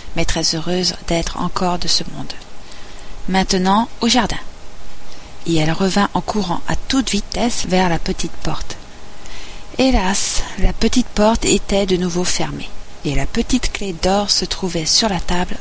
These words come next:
comme auparavant. « Les choses vont de mal en pis », pensa la pauvre enfant, « car jamais je n'ai été aussi petite qu'à présent. Non,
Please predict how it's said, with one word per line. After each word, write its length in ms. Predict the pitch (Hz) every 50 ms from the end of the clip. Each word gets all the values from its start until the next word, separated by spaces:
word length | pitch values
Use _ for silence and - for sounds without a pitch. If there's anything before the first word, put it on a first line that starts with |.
| - - -
comme 240 | - - 185 190 - -
auparavant. « 540 | - 185 - - 170 156 147 143 - - - - - - - - - - - - - - - - - - - - - - - - - 185
Les 200 | 185 214 226 220
choses 540 | - - - - 254 247 254 254 240 -
vont 140 | - 226 208
de 160 | 196 180 185
mal 400 | 180 175 170 170 175 180 196 - -
en 140 | - - -
pis », 360 | - - - - - - - - - - - -
pensa 360 | - - 156 - - 175 170
la 100 | 165 165
pauvre 320 | - - - 170 170 170 160
enfant, « 300 | - - - - - - - - 175 -
car 200 | - 175 160 165
jamais 400 | 160 196 208 220 208 180 165 165
je 140 | 165 - 185
n'ai 260 | 180 175 175 - -
été 300 | 208 - - - - - -
aussi 320 | 220 220 - - - - -
petite 540 | - - 240 226 - - - 262 262 -
qu'à 120 | - - 196
présent. 340 | - - 180 175 165 160 151 - - - - -
Non, 180 | 196 202 170